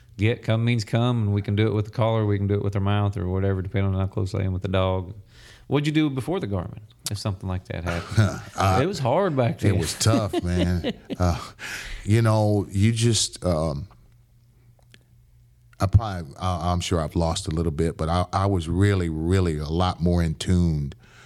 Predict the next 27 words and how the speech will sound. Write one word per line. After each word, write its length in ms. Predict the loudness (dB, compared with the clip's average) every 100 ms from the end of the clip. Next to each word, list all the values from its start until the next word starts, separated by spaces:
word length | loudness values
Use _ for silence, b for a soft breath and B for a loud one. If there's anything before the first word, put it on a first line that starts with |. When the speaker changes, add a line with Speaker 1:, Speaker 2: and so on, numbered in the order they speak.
| B B
Speaker 2:
You 200 | 2 2
had 220 | 2 2 2
to 60 |
use 280 | 4 4 4
your 120 | 0 2
ears 520 | 4 4 2 0 -4
Speaker 1:
Yeah. 260 | -2 -2 0
Speaker 2:
to 100 | 0
tell 300 | 2 2 2
you 380 | 2 2 2 -2 B B B -20 -20 -20 _ _ -18 -18 _ -20 _ -10
what 260 | 0 0 2
that 200 | 0 2
dog 260 | 0 0 -4
was 140 | -4
doing. 400 | -4 -4 -8 -14 _ -20 _ _ -12 -10 -4
But, 420 | -2 0 -2 -10 -20 -20 B B B B B B
um, 480 | 2 4 4 0 -2 -8 _ -20 -20 _ -20 _ -20 _ _ _ _ -20 -6
I 100 | -4
hunted 420 | 2 4 6 6
'em 100 | 4
hard 240 | 4 2 2
enough, 500 | 0 0 -2 -4 -18 -4
and 120 | -2
I 60 | 0
hunt 260 | 2 2 2
by 120 | 0
myself 600 | 0 0 -2 -2 -4